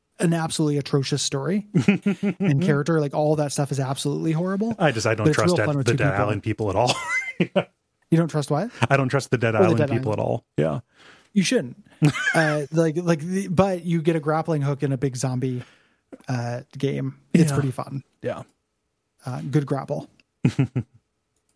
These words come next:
Speaker 1: Yeah.
Speaker 2: Um,
Speaker 1: Um, the, uh, so you kinda move through these various areas, uh, like a greenhouse, um, area. Not a whole lot to that. Um, this unfinished, uh, construction area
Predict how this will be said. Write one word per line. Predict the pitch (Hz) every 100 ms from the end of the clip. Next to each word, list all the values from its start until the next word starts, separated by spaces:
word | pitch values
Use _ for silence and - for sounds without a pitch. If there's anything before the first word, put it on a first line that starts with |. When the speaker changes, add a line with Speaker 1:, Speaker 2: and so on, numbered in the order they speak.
| _ _ _ - - - _ -
Speaker 1:
Yeah. | 254
Speaker 2:
Um, | 117 110 113 113 101 -
Speaker 1:
Um, | 190 180 175 170 175 - _ -
the, | 165 170
uh, | 151 147
so | 151 196
you | 202 196
kinda | 220 277
move | 240
through | 220 202
these | 160
various | 160 156
areas, | 160 143 147 143 139 -
uh, | - 127 123 -
like | 139
a | 131
greenhouse, | 196 226 190 196 180 - - - -
um, | 175 170 175
area. | 190 175 175 175 160 -
Not | 147 135
a |
whole | 120 139
lot | 127 135 - -
to | - 165
that. | 156 147 143 147 - - - - - _ -
Um, | 131 127 123 123 131 - -
this | 143 131 -
unfinished, | 160 156 160 160 151 147 -
uh, | 143
construction | 131 143 - 147 - 151
area | 147 151 160